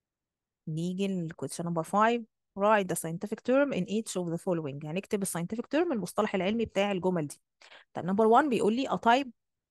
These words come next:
of fuel that is used inside the electric power station to produce electricity. نوع الفيول اللي بستخدمه جوه الالكتريك باور ستيشن علشان اطلع منها الكتريستي، طبعًا النوع هنا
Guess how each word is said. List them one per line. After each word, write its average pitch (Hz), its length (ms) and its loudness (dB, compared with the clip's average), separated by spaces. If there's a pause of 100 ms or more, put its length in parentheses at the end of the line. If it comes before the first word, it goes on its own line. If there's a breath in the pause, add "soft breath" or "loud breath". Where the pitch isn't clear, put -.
of 180 40 2
fuel 208 440 -2 (160)
that 180 100 -2 (100)
is 165 60 2
used 233 320 0
inside 185 520 0
the 147 140 2
electric 214 240 0
power 226 280 2
station 262 360 -2
to 226 240 -4
produce 190 320 -2
electricity. - 440 -6 (380 loud breath)
نوع 262 260 6
الفيول 240 440 2
اللي 165 120 0
بستخدمه 185 580 2
جوه 226 280 8
الالكتريك 254 420 2
باور 294 180 6
ستيشن 330 380 0
علشان 208 460 0
اطلع 254 460 6 (260 loud breath)
منها 214 300 0
الكتريستي، 277 560 -2
طبعًا 233 340 0
النوع 196 300 0
هنا 214 320 0